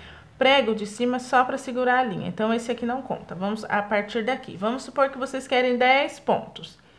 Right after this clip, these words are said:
Então, vamos lá. Um, em cima e embaixo, que é pra poder tá iniciando aí, é,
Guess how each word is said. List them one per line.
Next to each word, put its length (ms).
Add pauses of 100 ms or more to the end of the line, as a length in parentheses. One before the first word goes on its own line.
(240)
Então, 140
vamos 240
lá. 260
Um, 480 (2250)
em 100
cima 380
e 20
embaixo, 500
que 100
é 40
pra 160
poder 280
tá 180
iniciando 880
aí, 400 (680)
é, 720